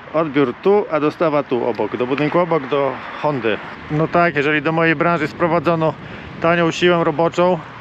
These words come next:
i obniżoną płacę, to ja teraz też jestem tania siła robocza. A, wiem, tam w jednym komentarzu ktoś pisał, że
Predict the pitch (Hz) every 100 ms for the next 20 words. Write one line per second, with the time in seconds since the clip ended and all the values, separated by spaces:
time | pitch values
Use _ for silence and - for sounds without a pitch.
0 | - - - - - 147 165 165 170 185
1 | 175 196 180 196 190 185 196 208 247 202
2 | 196 185 175 180 180 - 180 165 151 156
3 | 151 135 - - - - 156 170 143 196
4 | 170 156 160 156 151 185 190 196 208 190
5 | 185 214 196 180 180 214 202 202 170 190